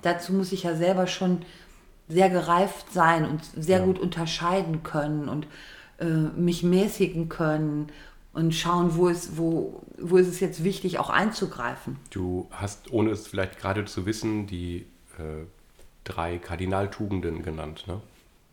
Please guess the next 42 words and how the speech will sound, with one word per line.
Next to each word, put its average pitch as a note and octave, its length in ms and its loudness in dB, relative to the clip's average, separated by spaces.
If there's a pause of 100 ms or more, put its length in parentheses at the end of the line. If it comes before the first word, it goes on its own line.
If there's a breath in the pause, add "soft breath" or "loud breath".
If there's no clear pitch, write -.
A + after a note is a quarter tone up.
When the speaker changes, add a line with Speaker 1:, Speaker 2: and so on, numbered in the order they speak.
(1160 soft breath)
Speaker 2:
Du F#2 320 0
hast, F2 240 -8
äh, F#2 100 -6
von E2+ 240 -6
Besonnenheit, G2+ 800 -2
Speaker 1:
Mhm. G3 160 2
Speaker 2:
in, G3+ 260 -2 (480)
von F2 180 -4
der F2 220 -4
Unterscheidungsfähigkeit G2 1700 -2
und F2 160 -6
von F2+ 180 -6
der, E2+ 300 -6 (140)
äh, - 40 -12 (500)
Klugheit, - 420 -2
also, F#2 200 -4 (260)
äh, - 140 -8 (580)
Speaker 1:
Genau. F3 420 4
Speaker 2:
es - 0 -
Speaker 1:
Es G2+ 140 -4
ist - 60 -14
lange F3 160 4
her, F3+ 100 10 (260)
Speaker 2:
anzuwenden F#3+ 80 8
Speaker 1:
dass F3+ 180 4
wir D#3 80 8
Speaker 2:
zu D3+ 40 4
Speaker 1:
über D#3 100 4
die D#3 100 2
Speaker 2:
tun. E3+ 100 0
Speaker 1:
Kardinaltugenden D#3+ 880 4
gesprochen D#3 400 2
Speaker 2:
Ja, D#3 120 4
aber B2+ 200 6
Speaker 1:
haben. A#2 160 2
Speaker 2:
du, B2+ 60 -4 (280)
du F#2+ 60 0
hast A#2+ 200 -4
mit A#2 160 2
einem A2 140 -2
Adverb A#2+ 460 -2
weise, A#2+ 500 0